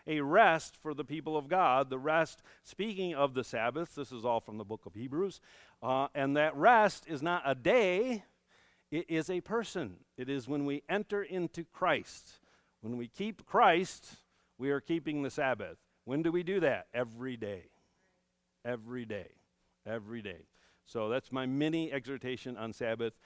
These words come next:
You can, you can disagree with me. It's fine if you think you need. Uh, the principle of keeping a Sabbath, of the principle of having one day a week that you abstain from, uh,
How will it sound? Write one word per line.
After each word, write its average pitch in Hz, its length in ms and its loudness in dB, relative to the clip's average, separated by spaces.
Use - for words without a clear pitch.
You 104 140 -10
can, 104 360 -10
you 214 100 -10
can 165 100 -4
disagree 113 360 -8
with 104 140 -12
me. 107 80 -10
It's 110 120 -12
fine 104 240 -10
if 92 100 -16
you 107 100 -12
think 113 220 -10
you 104 60 -14
need. 113 160 -10
Uh, 139 200 -4
the 135 100 -4
principle 156 560 0
of 120 140 -6
keeping 143 340 -8
a 117 80 -6
Sabbath, 117 520 -6
of 120 120 -6
the 131 80 -4
principle 160 640 -2
of 120 80 -4
having 127 380 -2
one 135 180 -4
day 131 140 -4
a 120 80 -2
week 135 360 -6
that 123 220 -6
you 120 240 -8
abstain 139 640 -4
from, 117 380 -6
uh, 110 360 0